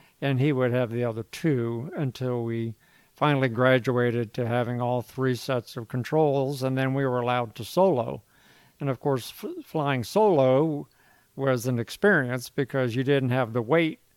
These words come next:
beside you of somebody else in the helicopter, so the helicopter was a lot lighter,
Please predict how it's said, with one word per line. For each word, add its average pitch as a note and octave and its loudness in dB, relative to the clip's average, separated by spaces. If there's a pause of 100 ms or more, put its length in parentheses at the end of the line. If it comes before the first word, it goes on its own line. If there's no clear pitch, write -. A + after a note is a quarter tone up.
(400)
beside C3 2
you D3 2
of A#2+ 0
somebody C3 2
else C#3+ 0
in C3+ -2
the B2 -4
helicopter, C3 -2
so C3+ -6
the A#2 -2
helicopter B2+ -4
was A#2+ -4
a A#2+ -4
lot A#2+ -4
lighter, C3 -6